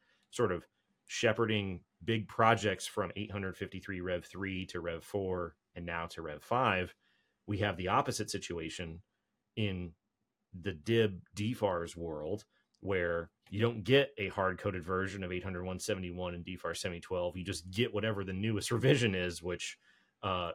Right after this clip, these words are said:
is pretty crazy that ohira would have approved that language back in twenty sixteen. So we'll just have to wait and see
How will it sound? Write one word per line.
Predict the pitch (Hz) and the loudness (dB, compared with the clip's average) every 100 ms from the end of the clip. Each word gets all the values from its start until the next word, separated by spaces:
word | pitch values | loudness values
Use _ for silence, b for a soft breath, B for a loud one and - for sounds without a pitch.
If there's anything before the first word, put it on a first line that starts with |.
| - | -6
is | 92 | -10
pretty | - 151 170 | 0 0 2
crazy | - 156 156 180 196 | 4 6 6 4 4
that | 185 | 6
ohira | 175 175 185 202 190 185 | 8 8 8 6 4 2
would | 180 | 2
have | 165 | 0
approved | 156 - 170 175 156 | -2 0 2 4 6
that | 165 139 | 6 6
language | 143 160 160 147 | 4 4 2 4
back | 151 156 | 4 4
in | 135 | -2
twenty | 156 151 | -2 -2
sixteen. | 160 - 170 180 196 _ b b b b b b b _ | -2 -4 0 0 -2 _ b b b b b b b _
So | - | 2
we'll | 139 | 4
just | 151 | 6
have | |
to | 131 | 6
wait | 123 | 4
and | 113 | 2
see | 107 110 92 85 | 0 -2 -2 -6